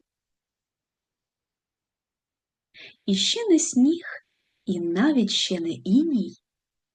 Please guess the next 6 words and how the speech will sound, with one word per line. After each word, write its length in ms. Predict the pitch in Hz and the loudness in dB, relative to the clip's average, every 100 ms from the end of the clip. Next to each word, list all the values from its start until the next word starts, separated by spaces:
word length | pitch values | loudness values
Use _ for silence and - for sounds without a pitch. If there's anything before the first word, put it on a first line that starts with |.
| _ | _
ще 580 | - - - - 190 190 | -6 -6 -4 0 2 0
чути 580 | 185 - 185 294 330 339 | -2 -2 0 0 0 -2
в 140 | 339 | -4
полі 520 | _ 302 302 294 302 - | _ 2 4 2 0 -4
голос 680 | - - 165 185 196 208 - | -10 -8 -4 -2 -2 -4 -8
череди. 680 | - 196 190 196 165 151 | -6 -2 0 0 -2 -6